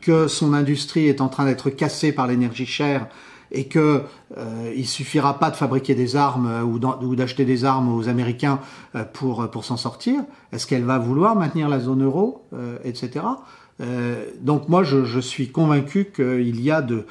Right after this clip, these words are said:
très forts facteurs de dislocation, et puis surtout, euh, l'Union européenne, c'était la paix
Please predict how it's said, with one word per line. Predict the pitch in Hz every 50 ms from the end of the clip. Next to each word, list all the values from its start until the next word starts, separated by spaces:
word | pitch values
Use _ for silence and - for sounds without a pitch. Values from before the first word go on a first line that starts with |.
| - - - _ -
très | - - - 196 202 185
forts | 185 - - 185 175 165 165 -
facteurs | - - 135 - - - - 147 143 135
de | 120 117
dislocation, | 110 113 143 143 - - 139 120 131 120 117 - - 196 226 233 - - - - - - - -
et | 123
puis | - 143 123
surtout, | - - 127 - - 202 233 247 240 - - - _ _ _ _ _ _ - -
euh, | 131 127 123 123 123 120 120 117 120 120 120 117 117 110 110 113
l'Union | 131 135 151 160 151 160 160 156
européenne, | 147 143 143 139 - 147 143 143 139 131 127
c'était | 120 - - - - - - - - - - 123 117 117
la | 113 110 107
paix | - - 165 175 220 - - -